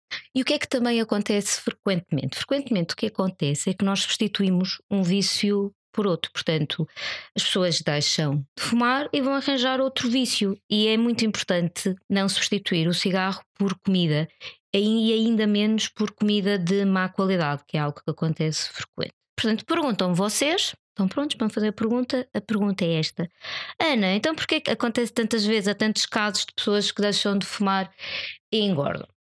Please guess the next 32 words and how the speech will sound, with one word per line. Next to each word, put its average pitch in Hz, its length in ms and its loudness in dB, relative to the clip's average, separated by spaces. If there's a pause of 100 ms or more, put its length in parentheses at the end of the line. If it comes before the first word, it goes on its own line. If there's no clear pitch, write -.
(120)
Portanto, - 540 -4
porquê - 200 0
é 254 40 0
que 262 120 -4
realmente 190 320 0
isto - 100 -6
acontece? - 460 -4 (520)
Primeiro, 233 340 0 (380)
então, 233 160 0
quando 226 140 0
as 226 100 -2
pessoas 226 300 0
deixam 202 480 0
de 190 400 2 (280)
fumar, 170 480 0 (120)
há - 80 0
uma 185 120 0
maior 185 280 0
percepção 175 580 0
de 160 80 0
sabores 156 460 0
e 147 60 0
cheiros - 640 -4 (100)
e, 160 80 -2
portanto, - 560 -2
a 156 80 -2
melhora 160 680 2
o 147 120 -2
paladar 143 460 0
e 147 40 2
o 156 60 2
olfato 156 560 -4